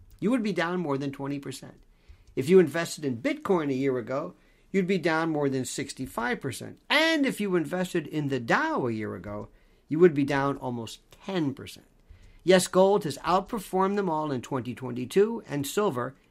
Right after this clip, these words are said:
is not far behind. Yes, while the world was busy hailing other assets as the, as the real hedge, gold and silver are the only assets that would have protected your wealth.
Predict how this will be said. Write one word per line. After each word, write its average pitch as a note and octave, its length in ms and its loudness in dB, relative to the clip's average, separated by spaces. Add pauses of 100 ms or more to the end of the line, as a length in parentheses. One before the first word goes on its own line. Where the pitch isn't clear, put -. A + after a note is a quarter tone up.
(120)
is A#2 180 -4
not A#2 300 -2
far A2 300 -8
behind. G2 420 -16 (720)
Yes, A#3+ 400 4
while G3+ 300 2
the G3+ 100 4
world G#3+ 460 2
was F#3+ 200 0
busy F#3+ 520 2
hailing B3+ 640 2
other A3+ 320 0
assets G3 580 -2
as F#3 220 0
the, F#3 160 4 (180)
as F#3 200 6
the G#3 80 6
real F#3+ 400 6
hedge, D3 680 2 (400)
gold A#3 400 4
and G3 160 -2
silver F#3+ 460 -2 (200)
are D#3+ 120 -4
the F3 200 2 (120)
only A3 320 4
assets D3+ 560 -2 (160)
that C3 100 -4
would C3+ 160 -2
have C3 140 -8
protected C#3 640 -6
your A#2 340 -6
wealth. G2+ 360 -10